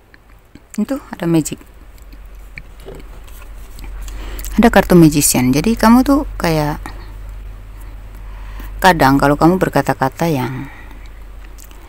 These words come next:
nggak baik, itu terjadi kejadian. Kamu berkata-kata yang baik, maka menjadi keberuntungan. Nih. Kata-katamu membawa keberuntungan.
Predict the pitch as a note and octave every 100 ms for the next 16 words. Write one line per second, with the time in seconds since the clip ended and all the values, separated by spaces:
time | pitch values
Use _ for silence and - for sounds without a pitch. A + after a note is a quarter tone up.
0 | - - D3+ D3 B2+ C3+ E3+ D#3+ - -
1 | - - - - G#3 F#3+ D3 C#3 C#3+ C3+
2 | C3 - - - - C#3+ C#3 C3+ D#3 C#3
3 | B2+ D3 - - - - - - - -
4 | - - - - - D#3+ G#3 D#3+ D3 C#3
5 | C3+ C3+ - C3+ C3 C#3 G3 D#3+ - -
6 | - - - C#3 - G#3+ - - - -
7 | - - - - - D3+ C#3+ C#3 - D3+
8 | D3 D3 F#3 F#3+ B2+ B2+ B2 - - C#3+
9 | A#2 - - - - - - - - -
10 | - - - - - - - - - C3+
11 | - - B2+ B2+ F3+ G#3+ - D3+ C3 B2
12 | C3+ D#3+ C#3 - B2 B2 B2+ A#2+ A2 A2